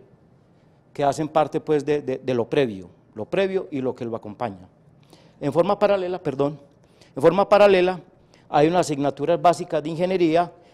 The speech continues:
y hay un núcleo de no-, de formación institucional, que no entramos en un detalle específico porque nos concentramos directamente en lo que nos correspondía al tema de manufactura,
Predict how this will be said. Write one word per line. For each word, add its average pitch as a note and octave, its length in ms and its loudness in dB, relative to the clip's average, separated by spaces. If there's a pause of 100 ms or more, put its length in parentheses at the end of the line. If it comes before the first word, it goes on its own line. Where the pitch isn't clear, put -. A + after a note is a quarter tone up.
(120)
y D#3+ 100 0
hay D3 120 4
un D#3+ 80 -2
núcleo D#3+ 320 -4
de D3 80 -2
no-, C3+ 140 -6
de C3+ 220 -8
formación B2+ 480 -10
institucional, A#2+ 720 -8 (720)
que B2+ 160 -4
no C3+ 80 0
entramos F#3 460 -4
en D3+ 120 -4
un D#3 80 -6
detalle F3+ 320 -6
específico F3+ 760 -8 (280)
porque C#3+ 200 -10
nos C3 140 -8
concentramos C3 600 -8
directamente C#3+ 640 -8
en C#3 60 -8
lo A#2+ 80 -10
que B2+ 120 -14
nos A#2+ 220 -14
correspondía A#2+ 760 -10 (280)
al A#2 120 -10
tema B2+ 220 -8
de C#3 60 -6
manufactura, C3 680 -6